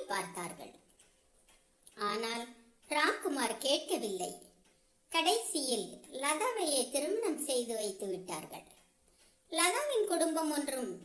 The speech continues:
பெரிய வசதியான குடும்பம் இல்லை என்றாலும் நகரத்தில் இருந்ததால் கொஞ்சம் நாகரிகமாக இருந்தார்கள். சொந்த வீடு கூட கிடையாது. ராம்குமாரின் தந்தை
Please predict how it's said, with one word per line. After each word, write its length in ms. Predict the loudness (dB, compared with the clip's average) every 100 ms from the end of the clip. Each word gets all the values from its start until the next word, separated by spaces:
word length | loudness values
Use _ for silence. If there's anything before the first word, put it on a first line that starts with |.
| -4
பெரிய 300 | 4 4 4 0
வசதியான 720 | -2 -2 -4 0 2 2 2 0
குடும்பம் 420 | -2 -4 -2 -4 -2
இல்லை 240 | -2 0 -2
என்றாலும் 560 | -2 -4 -4 -4 -6 -10 -18 _ _ -20 -20 -18 -4
நகரத்தில் 640 | 0 2 2 0 0 0
இருந்ததால் 640 | 0 0 0 0 0 -2 -6 -8
கொஞ்சம் 440 | -4 -2 -2 -2 -4 -10 -14 -4
நாகரிகமாக 960 | 0 0 2 0 2 2 2 2 2 2 0
இருந்தார்கள். 600 | -2 -2 -4 -6 -8 -14 -16 _ _ _ -20 _ _ -8
சொந்த 400 | -4 -2 0 0 -2 -4 -8
வீடு 320 | -4 -2 0
கூட 240 | 0 -2 -2
கிடையாது. 640 | -2 -2 -2 -2 -4 -10 -18 -20 _ _ -20 _ 0
ராம்குமாரின் 960 | 4 6 4 2 4 6 4 2 0
தந்தை 460 | 2 2 2 2